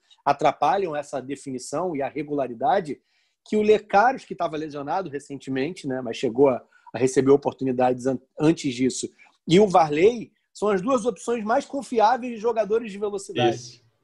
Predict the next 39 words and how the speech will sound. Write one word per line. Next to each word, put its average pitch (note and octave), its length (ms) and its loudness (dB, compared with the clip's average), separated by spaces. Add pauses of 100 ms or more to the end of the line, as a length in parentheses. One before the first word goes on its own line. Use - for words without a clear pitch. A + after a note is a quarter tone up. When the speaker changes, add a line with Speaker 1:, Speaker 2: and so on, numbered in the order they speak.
(160)
Speaker 1:
E A3+ 80 2
essa - 220 0
é - 20 6
a F4 40 8
Speaker 2:
Falasse - 220 2
pra E3 100 4
Speaker 1:
realidade D#3+ 200 4
Speaker 2:
alguém - 60 2
Speaker 1:
do F3 40 4
Speaker 2:
dois F#3 180 8
Speaker 1:
Botafogo F3 180 4
Speaker 2:
meses E3 120 4
Speaker 1:
hoje. D#3+ 100 6
Speaker 2:
atrás C#3+ 400 2
isso, C#3+ 260 -4
né, C#3+ 100 0
Rafa? A#2 340 -2
Pô, C3 140 -2
o B2 80 2
Lecaros C3+ 400 2
e D#3 40 -2
o D3 40 2
Speaker 1:
Exatamente. A#2 240 4
Speaker 2:
Varley D3 220 4 (180)
vão C3 140 0
ser C#3+ 120 0
os C#3+ 120 0
pontas C#3 500 0
em C3+ 100 -10
que C3 80 -4
a C#3 80 4
torcida C3+ 320 -2
mais C3 220 0
confia C3+ 320 -4
na C3 60 0
reta C3+ 260 -4
final A#2+ 300 -4
do A#2+ 60 -8
Brasileiro. G#2 520 -6